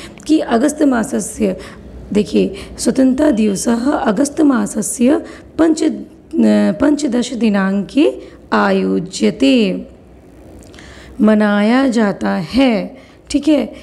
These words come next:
ये क्या है? आयोज्यते। तो क्या हो जाएगा, आप ये देखिए कि स्वतंत्रता दिवस, इसको दोनों तरह से कर सकते हैं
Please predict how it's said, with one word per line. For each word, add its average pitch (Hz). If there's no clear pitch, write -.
ये 220
क्या 247
है? 247
आयोज्यते। 208
तो 208
क्या 240
हो 269
जाएगा, 254
आप 214
ये 226
देखिए 226
कि 311
स्वतंत्रता 262
दिवस, 226
इसको 247
दोनों 254
तरह 269
से 240
कर 214
सकते -
हैं 233